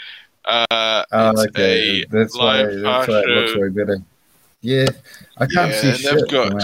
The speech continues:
Speaker 2: outside my house.
Speaker 1: they've got clear skies there, man.
Speaker 2: <laughs>
Speaker 1: So that's what it looks like now, apparently. It's got
Speaker 2: Looks
Speaker 1: quite a
Speaker 2: good.
Speaker 1: bit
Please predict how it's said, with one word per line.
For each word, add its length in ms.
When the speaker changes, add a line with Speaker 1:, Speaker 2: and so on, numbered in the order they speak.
Speaker 2:
outside 340
my 160
house. 280
Speaker 1:
they've 160
got 220
clear 280
skies 460
there, 160
man. 360
Speaker 2:
<laughs> 40
Speaker 1:
So 240
that's 220
what 100
it 60
looks 240
like 180
now, 220
apparently. 560
It's 80
got 200
Speaker 2:
Looks 100
Speaker 1:
quite 240
a 20
Speaker 2:
good. 140
Speaker 1:
bit 340